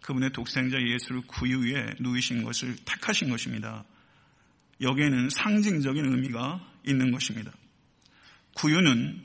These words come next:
동물의 여물통입니다. 무엇보다도 냄새나고 더러운 것입니다. 구유 위에 독생자를 누이신 하나님은 구유같이 냄새나고 더러운 우리들의 영혼의 구유 위에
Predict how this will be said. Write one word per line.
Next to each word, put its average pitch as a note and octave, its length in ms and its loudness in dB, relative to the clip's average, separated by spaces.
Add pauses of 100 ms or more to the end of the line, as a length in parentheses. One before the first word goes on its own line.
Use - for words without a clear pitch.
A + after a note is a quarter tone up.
(360)
동물의 C#3 440 6
여물통입니다. B2+ 760 4 (1120)
무엇보다도 F3 680 4
냄새나고 B2+ 680 2
더러운 C#3 360 2
것입니다. B2 380 -4 (800)
구유 E3+ 420 8
위에 C3 500 8 (520)
독생자를 D3 640 2
누이신 B2+ 480 2
하나님은 C3 640 -2
구유같이 D3 960 2 (500)
냄새나고 E3+ 840 6
더러운 B2+ 560 0 (400)
우리들의 C3+ 580 2
영혼의 E3+ 580 4
구유 C3+ 320 0
위에 B2+ 180 0